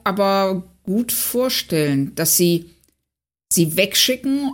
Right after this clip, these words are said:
und dann tatsächlich irgendwie, ja, die Enterprise ist jetzt seit zwei Monaten im so und so Sektor unterwegs, um den zu kartografieren und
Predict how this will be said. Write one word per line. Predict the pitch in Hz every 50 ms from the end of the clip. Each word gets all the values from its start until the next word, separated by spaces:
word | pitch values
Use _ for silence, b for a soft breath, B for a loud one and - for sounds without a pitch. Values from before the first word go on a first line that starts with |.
| - -
und | 202 190 190 -
dann | 196 196 202 202 202 202 196 -
tatsächlich | - 202 185 - - 196 202 - - 180 170
irgendwie, | - 151 165 160 156 156 156
ja, | 170 233 285 311 285 240
die | 220 190
Enterprise | - 196 226 - 185 - - 185 185 190 185 185 - - - -
ist | - 175 170 170 - -
jetzt | - 170 170 170 -
seit | 165 160 160
zwei | - - - 175 202
Monaten | 190 180 185 180 180 180 175 - - 175 170 170 156 - -
im | - 151 151 147 147 151
so | 185 196 214
und | 233 208
so | 202 - 180
Sektor | 165 196 202 202 - - 185 185 -
unterwegs, | - 165 - 165 156 156 160 175 180 180 180 - -
um | - 175 165 156
den | 160 170 170 175
zu | - - 165
kartografieren | - 170 170 - 170 151 - 151 143 - - 104 202 208 - 208 196 196 -
und | - - 135 156 151 151 - - - - -